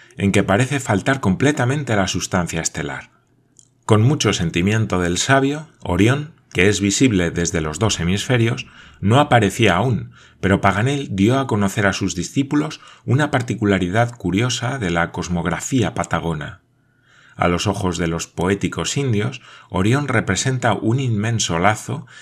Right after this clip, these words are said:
y tres bolas lanzadas por la mano del cazador que recorre las celestiales praderas. Todas aquellas constelaciones, reflejadas en el espejo de las aguas, provocaban el encanto de las miradas,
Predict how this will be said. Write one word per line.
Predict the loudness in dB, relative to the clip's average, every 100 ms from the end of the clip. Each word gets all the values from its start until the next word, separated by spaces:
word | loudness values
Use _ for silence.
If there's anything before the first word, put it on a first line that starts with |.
| -12
y | -2 0
tres | 0 -2 0
bolas | 0 -2 -2
lanzadas | -2 -2 0 -2 -2 -4
por | -4 -6
la | -2
mano | 0 0 0
del | 0
cazador | -2 -2 -2 -2 -4 -12 -20 -12
que | 0 2
recorre | 2 0 -2 0
las | 0 -2
celestiales | 0 0 0 -2 0 0 -4
praderas. | -6 -6 -4 -8 -10 -14 -20 _ _ _ _ _ _ _ -20 -20 -2
Todas | 0 0 -2
aquellas | 0 2 0
constelaciones, | -2 -6 -2 -4 -2 -2 -2 -6 -10
reflejadas | -10 -8 -4 0 0 -2
en | -6
el | -10 -12
espejo | -8 -8 -8
de | -8
las | -6 -4 0
aguas, | 0 -2 -8 -18 -20 -16 0
provocaban | 2 2 0 -2 0
el | 2 2
encanto | 2 0 0 0
de | 0
las | 0 -2
miradas, | 0 0 -2 -6